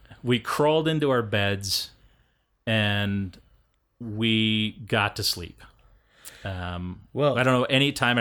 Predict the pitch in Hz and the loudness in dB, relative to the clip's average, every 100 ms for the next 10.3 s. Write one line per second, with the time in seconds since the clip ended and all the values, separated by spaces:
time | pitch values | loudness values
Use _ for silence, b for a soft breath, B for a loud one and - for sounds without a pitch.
0 | 110 107 98 120 120 110 120 110 95 - | 2 0 -2 2 4 2 0 0 0 0
1 | - 135 127 123 117 110 104 104 95 92 | 2 2 4 4 2 2 0 0 -2 -6
2 | - 87 85 95 92 - 127 123 98 82 | -6 -8 -8 -8 -6 0 0 0 -2 -6
3 | 82 _ - 143 - - 131 143 127 120 | -12 _ -8 -4 -4 -4 0 0 0 -4
4 | 131 139 147 120 113 107 - 117 98 92 | 0 0 0 -2 -6 -8 -4 -4 -4 -8
5 | 95 B B B B B B 123 127 - | -14 B B B B B B -4 -2 -2
6 | - 131 117 110 113 113 - - 135 - | -2 0 0 -2 -6 -10 -16 -6 -4 -2
7 | 160 143 120 113 - 151 143 - _ - | -4 -4 -6 -6 -8 -4 -4 -6 _ -12
8 | 110 - 107 - - - _ _ _ - | -6 -2 -2 -4 -20 -20 _ _ _ -20
9 | _ _ _ - 139 180 170 180 - 160 | _ _ _ -4 2 4 4 2 2 2
10 | 123 160 147 | 4 2 2